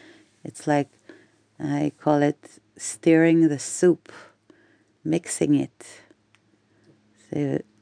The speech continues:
okay, so now bring the knee, the left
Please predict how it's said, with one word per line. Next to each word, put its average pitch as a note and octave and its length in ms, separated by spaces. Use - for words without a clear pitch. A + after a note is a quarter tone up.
okay, D#3 520
so D3+ 240
now F3 200
bring G3 340
the G3 100
knee, F3+ 600
the D#3+ 140
left F3 360